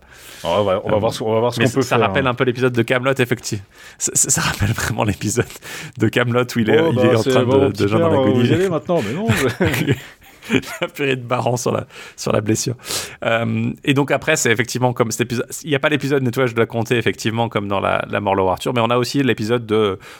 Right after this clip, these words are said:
Speaker 2: tout le monde qui arrive pour vivre dans la chapelle, un, les uns après les autres. C'est vraiment le, le côté sitcom
Speaker 1: Mhm.
Speaker 2: de, de, des chevaliers qui apparaissent les uns après les autres. T'as Lancelot, mais, euh, Bor, euh, Lionel qui est mort, Hector,
Speaker 1: Oui, il y a,
Speaker 2: enfin, il y a
Speaker 1: il y a, en fait, Lancelot,
Speaker 2: il
Speaker 1: euh,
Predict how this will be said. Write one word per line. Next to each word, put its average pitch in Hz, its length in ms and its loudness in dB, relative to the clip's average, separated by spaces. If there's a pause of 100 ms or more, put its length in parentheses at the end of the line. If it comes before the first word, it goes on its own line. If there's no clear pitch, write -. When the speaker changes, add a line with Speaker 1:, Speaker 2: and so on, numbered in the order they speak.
Speaker 2:
tout 135 120 2
le 127 40 0
monde 135 200 2
qui 131 100 -4
arrive 123 300 2
pour 110 160 0
vivre 123 260 0
dans 110 80 2
la 101 80 2
chapelle, 120 440 0
un, 107 340 2
les 120 140 0
uns 127 60 2
après 123 200 -2
les 117 160 2
autres. 131 120 0
C'est 120 80 0
vraiment 120 240 2
le, 113 140 2 (240)
le 123 100 2
côté 120 280 2
sitcom 131 560 0
Speaker 1:
Mhm. 123 80 -2
Speaker 2:
de, 110 180 2
de, 107 140 -2
des 107 160 0
chevaliers 123 340 2
qui 120 140 0
apparaissent 113 400 0
les 117 80 -2
uns 110 40 6
après - 140 -4
les 117 80 0
autres. 120 100 -2
T'as 104 80 2
Lancelot, 113 540 2
mais, 104 160 2 (400)
euh, 95 540 2
Bor, 110 640 0
euh, 98 560 0 (200)
Lionel 110 680 0
qui - 160 -4
est 92 220 -2
mort, 131 640 0
Hector, 117 140 -4
Speaker 1:
Oui, 127 100 4
il 123 60 2
y 117 40 6
a, 107 40 6
Speaker 2:
enfin, 107 80 4
il 110 60 0
y 107 40 2
a - 20 4
Speaker 1:
il 107 40 4
y - 20 4
a, 107 140 2
en 120 60 0
fait, 120 240 0
Lancelot, 131 580 2
Speaker 2:
il - 240 -10 (100)
Speaker 1:
euh, 107 460 0